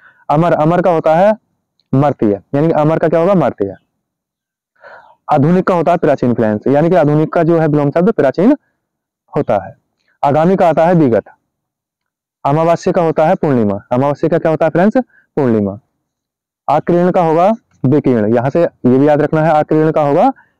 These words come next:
विकीर्ण। Next में देखते हैं friends, Next में आता है हमारा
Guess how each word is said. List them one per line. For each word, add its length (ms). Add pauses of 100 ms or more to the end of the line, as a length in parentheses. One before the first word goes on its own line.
(120)
विकीर्ण। 460 (1400)
Next 200
में 100
देखते 180
हैं 60
friends, 300 (520)
Next 220
में 80
आता 140
है 60
हमारा 220